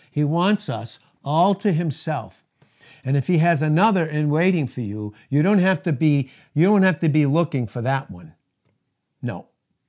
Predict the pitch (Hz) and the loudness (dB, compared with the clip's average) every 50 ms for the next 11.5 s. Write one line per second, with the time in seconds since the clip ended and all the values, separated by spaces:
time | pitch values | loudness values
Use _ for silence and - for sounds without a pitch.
0 | _ _ _ _ _ _ _ - 143 131 110 139 185 202 185 160 147 143 135 - | _ _ _ _ _ _ _ -2 0 2 4 4 4 4 4 2 0 0 -2 -2
1 | - 147 131 131 143 151 156 147 127 - 131 117 98 - 110 107 95 95 95 - | -2 -2 0 0 0 0 0 -2 -2 -4 -8 -10 -10 -10 -12 -12 -12 -12 -14 -14
2 | - 117 101 92 87 - 107 95 85 107 101 92 90 82 - - - _ _ _ | -14 -14 -14 -14 -14 -12 -12 -12 -10 -10 -10 -12 -12 -14 -16 -18 -20 _ _ _
3 | _ _ _ _ _ _ - - - _ - - _ _ - - - _ _ _ | _ _ _ _ _ _ -6 -6 -6 _ -20 -20 _ _ -10 -10 -10 _ _ _
4 | _ _ _ _ _ _ _ _ _ _ _ _ _ - - - - _ _ _ | _ _ _ _ _ _ _ _ _ _ _ _ _ -20 -20 -20 -20 _ _ _
5 | - 147 151 156 156 156 156 151 151 147 139 147 147 - - - - 135 147 156 | 0 2 2 4 4 4 4 2 2 2 0 0 -2 -4 -6 -4 0 4 6 6
6 | 175 190 185 185 - 175 170 175 170 156 151 151 143 147 165 185 185 170 - - | 6 6 6 4 4 2 2 2 2 0 0 2 2 2 4 4 2 0 -2 -4
7 | 139 120 117 135 143 143 139 131 127 123 123 110 90 120 139 139 139 135 127 - | -6 -4 -4 -4 -2 -2 -2 -2 -2 -2 -4 -4 -6 -6 -6 -6 -6 -6 -8 -10
8 | - - 117 104 104 104 98 92 127 127 120 - 131 117 98 110 123 120 - - | -12 -12 -10 -10 -8 -10 -10 -8 -10 -8 -8 -8 -8 -8 -8 -8 -10 -10 -10 -12
9 | - - - - - - 196 214 233 233 233 226 220 233 240 240 240 214 214 - | -14 -14 -16 -16 -8 -2 2 2 4 4 4 4 4 4 2 0 -2 -2 -2 -2
10 | 190 196 196 196 196 196 190 180 180 180 185 185 190 196 196 185 185 175 - - | -2 -2 -2 -4 -4 -4 -4 -4 -4 -4 -4 -4 -4 -6 -6 -8 -10 -10 -12 -14
11 | - - - 208 220 220 202 - - | -14 -14 -12 -12 -12 -14 -14 -16 -18